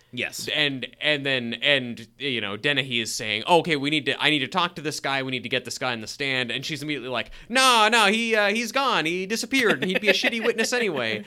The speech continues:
Speaker 1: <laughs> Yeah.
Speaker 2: And, um, and Brian Dennehy's like, "Ah, well, sucks. Okay, well, everything else you said is true, though.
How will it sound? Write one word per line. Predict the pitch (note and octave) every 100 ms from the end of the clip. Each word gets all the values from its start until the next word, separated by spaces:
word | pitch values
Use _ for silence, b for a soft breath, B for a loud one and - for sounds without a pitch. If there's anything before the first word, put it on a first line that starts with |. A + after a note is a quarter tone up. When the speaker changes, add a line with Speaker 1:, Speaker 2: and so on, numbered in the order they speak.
| -
Speaker 1:
<laughs> | -
Yeah. | G#2 F2+
Speaker 2:
And, | A3 G#3 G3+ G3 F#3+ F#3+ b b b b _ D#3+
um, | D#3+ D3+ D3 C#3+ A2+
and | D3+
Brian | D3 D3+
Dennehy's | C3+ D3 B2
like, | B2 B2
"Ah, | E3+ B2+
well, | B2+ G2+ -
sucks. | - B2+ F#2+ D#3
Okay, | D3+ A#2
well, | A2 C3+
everything | E3 F3 E3
else | D#3+
you | D#3+
said | - C3+
is | A#2
true, | - C3 G2
though. | F2+ F#2+